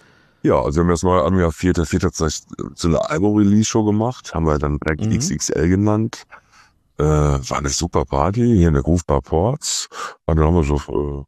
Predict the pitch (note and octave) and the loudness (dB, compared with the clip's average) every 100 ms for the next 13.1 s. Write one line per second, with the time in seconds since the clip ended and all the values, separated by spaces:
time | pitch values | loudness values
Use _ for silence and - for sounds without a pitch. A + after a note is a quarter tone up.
0 | _ - - D#2 E2 D#2+ - F2 - D#2+ | _ -10 -6 -6 -4 -4 -4 -6 -2 0
1 | E2 D#2 D2+ G#2+ A#2+ G#2 B2 B2 _ _ | 2 2 0 0 0 0 -2 -4 _ _
2 | - - - _ _ _ _ _ - - | -20 -20 -20 _ _ _ _ _ -12 -12
3 | - - F#2 - A2 B2+ D3+ C#3 F#2+ G2 | -12 -8 -6 0 0 2 0 0 0 2
4 | G2 - C3 - _ - G2+ G#2 - G#2+ | 0 -2 -10 -18 _ -10 -6 -6 -2 0
5 | B2 A#2 G2+ - A2+ A#2 - G#2+ F#2 - | 2 2 0 0 0 0 0 0 0 -2
6 | F#2+ B2 F#3 - - - - - B2 G#2+ | 0 0 -2 -8 -12 -14 -16 -16 -14 -10
7 | - - C#3+ B2 - - - - - - | -6 0 2 2 0 -10 -20 -20 -16 -18
8 | - A2+ A#2 A#2+ G#2+ G#2+ E2 - D#2 G#2 | -6 0 2 2 2 2 2 -2 -4 -2
9 | B2 F2+ F2+ F2 F#2 F#2 - B2+ A#2 A2 | -2 0 0 2 0 0 0 2 4 2
10 | G#2+ A2 G#2 G2+ F#2+ G2 F#2 G2 F#2 F2+ | 0 0 0 2 0 2 -2 -2 -2 0
11 | F2+ F2+ - A2 A2 A2 - - - F#2 | 0 0 0 0 0 0 -2 -4 -2 0
12 | F2 E2 D#2 E2 G2 G2 G#2+ A2+ B2 D#2 | 0 -2 -2 -4 -2 0 2 0 -2 -2
13 | G2 | -2